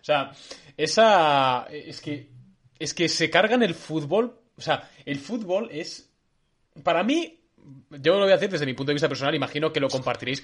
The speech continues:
el fútbol es sentimiento, el fútbol es arraigo, el fútbol te, te lo enseña tu aitá, tu amá, tu tío, tu abuelo, tu esto,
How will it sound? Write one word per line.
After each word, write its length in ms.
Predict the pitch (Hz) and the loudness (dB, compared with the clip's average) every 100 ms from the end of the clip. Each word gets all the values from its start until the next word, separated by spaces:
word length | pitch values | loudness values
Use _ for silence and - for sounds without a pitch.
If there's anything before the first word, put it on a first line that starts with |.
| - 127 | -12 -10
el 100 | 139 | -4
fútbol 320 | 196 240 202 | 6 6 6
es 60 | |
sentimiento, 640 | - 208 - 147 156 139 120 | -2 -6 -6 -2 -2 -2 -6
el 60 | |
fútbol 300 | 151 151 160 | -4 -2 -2
es 160 | 170 - | -2 -8
arraigo, 560 | 139 131 147 147 113 110 - - | -8 -2 0 -2 -4 -10 -14 -6
el 120 | 135 | -6
fútbol 420 | 135 170 208 226 220 _ _ _ _ | -6 -4 0 -2 -4 _ _ _ _
te, 240 | 165 160 | -4 -4
te 160 | 156 160 | -2 -2
lo 80 | 160 | -2
enseña 800 | 147 - 190 208 175 196 202 - | -4 -2 -2 -2 -4 -4 -6 -10
tu 100 | 131 | -8
aitá, 460 | 117 110 190 208 202 | -8 -2 -2 -2 -4
tu 80 | |
amá, 400 | 123 120 185 196 196 | -8 -4 -4 -4 -8
tu 140 | 165 | -16
tío, 360 | - 185 196 - | -10 -6 -6 -4
tu 100 | 131 | -6
abuelo, 420 | 117 202 196 - | -4 -4 -4 -10
tu 220 | - 143 | -8 -6
esto, 300 | 170 - 190 | -6 -8 -12